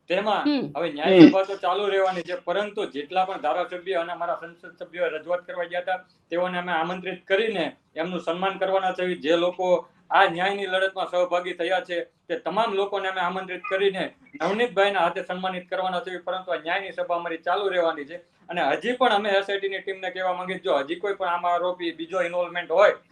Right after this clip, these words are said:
Speaker 1: તો તેની પણ ધરપકડ કરવામાં આવે, કારણ કે જે વીડિયો કોલ છે, તે વીડિયોમાં જોઈ શકો છો, એક વ્યક્તિ સામાન્ય કોલ કરે છે અને એક વ્યક્તિ વીડિયો કોલમાં વાત કરે છે, એટલે બે લોકો સાથે વાતચીત થતી હતી. તો ક્યાંક ને ક્યાંક આમાં અન્ય આરોપીની સંડોવણી હોય, તો તેની પણ ધરપકડ કરવામાં આવે, એવી પણ અમારી માંગણી છે.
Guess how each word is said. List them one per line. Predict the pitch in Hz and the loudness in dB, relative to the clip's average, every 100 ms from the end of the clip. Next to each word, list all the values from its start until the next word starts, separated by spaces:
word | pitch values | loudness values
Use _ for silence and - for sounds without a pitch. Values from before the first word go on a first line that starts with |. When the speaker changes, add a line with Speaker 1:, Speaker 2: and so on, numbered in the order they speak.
| _ | _
Speaker 1:
તો | 196 | -8
તેની | 170 170 196 | -4 -4 -4
પણ | 202 | -4
ધરપકડ | 151 165 185 190 | -2 -2 -2 -4
કરવામાં | 185 190 190 185 180 | -2 0 0 2 4
આવે, | 190 190 | 4 2
કારણ | - _ - 170 175 | -2 _ -6 -6 -4
કે | 185 | -8
જે | 165 | -6
વીડિયો | 185 156 170 190 | -4 -2 0 -2
કોલ | 190 185 | 0 -2
છે, | 175 202 175 - _ - | -2 0 -2 -4 _ -2
તે | 170 175 | 0 2
વીડિયોમાં | 151 170 190 185 147 | 0 0 0 0 0
જોઈ | 180 | -2
શકો | 190 190 | -4 -6
છો, | 190 190 | -4 -4
એક | 165 190 180 | -2 -2 -2
વ્યક્તિ | 175 180 185 | -6 -4 -2
સામાન્ય | 175 170 196 190 | 0 0 -2 -2
કોલ | 190 190 | 0 0
કરે | 190 190 196 | 2 0 0
છે | 202 | -2
અને | 208 - _ 156 | -4 -6 _ -2
એક | 170 185 | 0 0
વ્યક્તિ | 180 185 190 | -2 -2 -2
વીડિયો | 160 190 196 | 4 6 6
કોલમાં | 190 180 160 | 4 4 4
વાત | 165 165 | 4 4
કરે | 165 147 | -2 -2
છે, | 156 | -4
એટલે | 156 | -4
બે | 135 156 196 | -4 0 0
લોકો | 185 190 185 | 0 -4 -4
સાથે | 175 175 | -4 -2
વાતચીત | 160 175 180 170 | 0 -2 -4 -8
થતી | 175 180 196 170 | -6 -2 0 0
હતી. | 175 | -2
તો | 175 _ - 180 | -12 _ -10 0
ક્યાંક | 185 196 196 | 2 2 2
ને | 196 | 0
ક્યાંક | 196 | 2
આમાં | 190 190 | 4 2
અન્ય | 175 196 | 0 2
આરોપીની | 190 185 190 190 180 | 2 2 2 -2 -4
સંડોવણી | 190 190 190 190 | -4 0 0 2
હોય, | 190 214 | 2 2
તો | 185 | 2
તેની | 185 196 | 2 0
પણ | 190 175 | -2 -4
ધરપકડ | 139 180 - 180 180 | 0 -2 -2 -4 -2
કરવામાં | 175 180 175 190 | -2 -2 2 2
આવે, | 175 | 2
એવી | 190 | 0
પણ | 185 170 | 0 -2
અમારી | 160 147 | -4 -4
માંગણી | 131 147 139 | -4 -6 -6
છે. | 117 120 | -16 -20